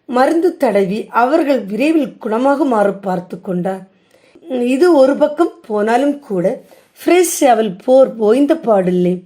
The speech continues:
ஒரு நாள் போர் வீரர்கள் சிலர் பயங்கர ஆயுதங்களுடன் பவுலா இருந்த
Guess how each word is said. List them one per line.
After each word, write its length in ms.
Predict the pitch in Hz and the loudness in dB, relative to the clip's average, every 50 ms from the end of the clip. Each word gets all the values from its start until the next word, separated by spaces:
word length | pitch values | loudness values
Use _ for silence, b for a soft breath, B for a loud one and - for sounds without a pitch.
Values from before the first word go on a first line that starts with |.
| b b b b b b b b - | b b b b b b b b 0
ஒரு 220 | 214 220 208 214 | 2 2 2 2
நாள் 260 | 214 214 214 247 311 - b b b b b b | 0 0 0 0 -2 -4 b b b b b b
போர் 320 | _ - 294 320 370 - 320 | _ 0 2 2 2 2 0
வீரர்கள் 500 | 294 277 254 247 240 226 - 233 226 - - | 0 2 2 2 2 2 0 0 -2 -2 -6
சிலர் 280 | - - 226 226 214 214 - | -6 -2 0 0 0 0 0
பயங்கர 480 | 208 208 220 254 285 302 294 330 330 330 - - - | 0 2 2 2 2 2 2 2 2 2 -2 -4 -4
ஆயுதங்களுடன் 800 | - 208 220 240 262 220 285 269 220 190 208 190 180 202 247 285 - - _ _ _ _ _ _ - | 0 2 2 2 2 2 0 0 0 0 0 0 0 0 -2 -4 -6 -14 _ _ _ _ _ _ -4
பவுலா 460 | - 262 269 285 269 320 320 339 359 | 0 2 2 2 4 4 4 4 4
இருந்த 420 | 370 349 294 247 226 226 196 220 | 2 2 0 0 0 -2 -4 -6